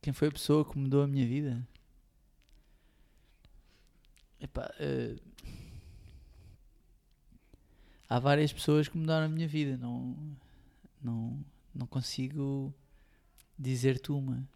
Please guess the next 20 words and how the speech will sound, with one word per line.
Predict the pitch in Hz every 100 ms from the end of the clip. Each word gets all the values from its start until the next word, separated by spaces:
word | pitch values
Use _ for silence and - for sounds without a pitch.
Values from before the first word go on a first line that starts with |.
| -
eh, | 143 135 143
mas, | 131 123 - - - _ - - _ - - _ _ - _ _ _ _
epá, | - 127 120 117 131 - - _
posso | 127 120 -
dar-te | 127 -
o | 131
exemplo, | 123 135 - 127 - -
epá, | - 131
os | 135
meus | 131 -
pais, | - 151 170 156
acima | - 139 135
de | - -
tudo. | 147 139 _ _ _ - - 160 151 - _ -
Se, | - - - - - - - -
provavelmente | 123 123 127 -
sem | 135 135
eles | 143 147
eu | 151
não, | 156 160